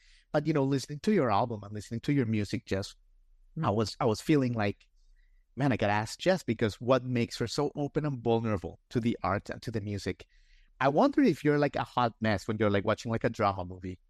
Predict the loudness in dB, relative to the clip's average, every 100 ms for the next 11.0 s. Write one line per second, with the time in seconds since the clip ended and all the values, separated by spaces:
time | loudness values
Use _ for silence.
0 | _ _ -2 2 2 2 2 0 2 2
1 | 4 2 2 -2 0 0 0 2 2 2
2 | -2 -4 -2 0 -2 -8 -8 -2 0 0
3 | -4 -6 -6 -4 -2 -2 -2 0 0 -2
4 | -4 -10 _ 2 4 4 4 4 4 2
5 | 0 -6 -4 0 0 2 0 0 0 0
6 | 2 2 2 2 2 0 -4 -4 -2 -2
7 | -2 -2 -4 -4 -6 -6 -14 _ -20 _
8 | _ _ _ _ 2 4 4 2 2 0
9 | 0 -4 _ _ -2 2 4 4 4 0
10 | 0 -2 2 2 2 0 2 2 2